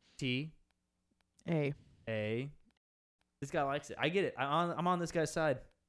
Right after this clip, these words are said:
Speaker 2: Yeah.
Speaker 1: I guess person.
Speaker 2: Yes.
Speaker 1: Guest wrote yes. Twenty eighteen.
Speaker 2: Period. <laughs>
Speaker 1: Yeah.
Speaker 2: Period. Uh.
Speaker 1: Y wrote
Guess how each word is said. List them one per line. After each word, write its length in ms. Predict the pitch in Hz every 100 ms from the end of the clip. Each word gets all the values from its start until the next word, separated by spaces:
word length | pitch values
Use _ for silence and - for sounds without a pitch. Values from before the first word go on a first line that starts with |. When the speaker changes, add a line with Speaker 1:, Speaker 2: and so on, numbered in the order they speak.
| -
Speaker 2:
Yeah. 340 | 247 262 156 - _ _ _ _ _ _ _ _ -
Speaker 1:
I 60 |
guess 200 | 143 135 - 107 -
person. 400 | - 139 - 104 98 _ _ _ _ _ _ _ - -
Speaker 2:
Yes. 400 | 185 147 - - - _ - - _ _ - 131
Speaker 1:
Guest 360 | 160 214 -
wrote 220 | 139 120 110
yes. 500 | 139 123 - - - _ _ _ _ _ _ _ _ _ - - - -
Twenty 160 | 131
eighteen. 300 | 127 - 117
Speaker 2:
Period. 500 | - - 233 214 - 605
<laughs> 60 | - - - - - - -
Speaker 1:
Yeah. 100 | 240 - - - - - _ -
Speaker 2:
Period. 680 | 403 453 453 427 392 349 294
Uh. 540 | 262 240 208 175 156 - _ - - - 147 135
Speaker 1:
Y 640 | 156 220 165 107 107 196 - _ _ _ _ _ _ _ _ _ _ _ _ _ _ _
wrote 520 | 131 127 117 123 -